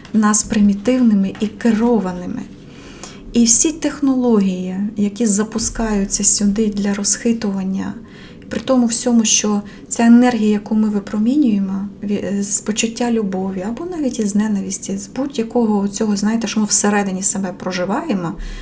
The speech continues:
ця енергія чомусь є дуже-дуже цікавою. Цікавою не тільки тут, де ми є, не тільки тут ми створюємо свій простір життя, там, і свою сферу життя тримаємо,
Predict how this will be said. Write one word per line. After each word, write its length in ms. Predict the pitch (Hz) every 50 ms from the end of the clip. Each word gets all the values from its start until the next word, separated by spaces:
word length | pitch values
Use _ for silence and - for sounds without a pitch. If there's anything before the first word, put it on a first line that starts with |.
| - - - - - - - -
ця 140 | - - 226
енергія 480 | 220 220 233 254 262 254 233 233 220
чомусь 600 | 226 - - - 214 214 220 220 214 214 - -
є 160 | 214 202 208
дуже-дуже 880 | 208 208 196 226 220 226 214 - 202 196 - 202 208 196 202 190 202 202
цікавою. 840 | 196 - - 196 - - 202 202 190 185 185 175 165 170 170 - - - - - - - - - - - - - - - - - - - - - - -
Цікавою 580 | - - 214 - 240 240 233 233 233 220 214
не 120 | 208 196 196
тільки 400 | - - 294 330 - - 262 233
тут, 460 | 233 - - 254 233 202 - - - - - - - - -
де 180 | 214 202 208 208
ми 140 | 202 202 202
є, 220 | 196 196 180 175
не 120 | 165 165
тільки 280 | 165 - 269 - - -
тут 240 | - - 247 233 -
ми 80 | 202
створюємо 580 | 196 - - - 208 202 190 185 190 190 190 190
свій 200 | - - - 196
простір 500 | 196 - 180 180 185 - - 185 175 190
життя, 440 | - 190 185 - - 190 180 175 185 - - - -
там, 160 | - 175 196 -
і 80 | 190
свою 340 | 190 - - - 208 196 196
сферу 420 | 202 - - - 226 214 208 196 196
життя 340 | 190 - 196 - - 190
тримаємо, 640 | 190 - - 202 190 185 180 180 180 180 185 185 -